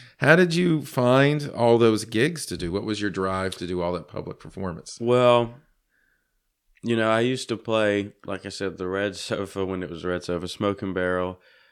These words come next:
Speaker 2: Karma, uh,
Speaker 1: Yeah.
Speaker 2: which is now no longer there. You know, God rest its soul, because that was, that was one of those situations. Karma was one of those situations to where what was happening there was beautiful.
Speaker 1: Yeah.
Speaker 2: Like,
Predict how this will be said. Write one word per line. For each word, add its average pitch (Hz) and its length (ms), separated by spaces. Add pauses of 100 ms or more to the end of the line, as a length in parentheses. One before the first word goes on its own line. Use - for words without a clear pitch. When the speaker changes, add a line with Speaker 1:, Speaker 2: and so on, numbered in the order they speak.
(180)
Speaker 2:
Karma, 107 580 (420)
uh, 98 400 (220)
Speaker 1:
Yeah. 101 240
Speaker 2:
which 104 180
is 101 120
now 95 340 (100)
no 95 260
longer 90 340
there. 87 380 (120)
You 85 140
know, 82 180
God 85 300
rest 85 340
its - 180
soul, 82 320
because 85 280
that 87 240
was, 82 280 (960)
that 156 220
was 180 160
one 165 180
of 160 80
those 143 220
situations. 131 720
Karma 120 360
was 107 180
one 104 160
of 98 80
those 98 180
situations 98 720
to 101 120
where 85 360 (640)
what 110 320
was 113 180
happening 98 560
there 85 220
was 80 200
beautiful. 90 720
Speaker 1:
Yeah. 90 220
Speaker 2:
Like, 101 320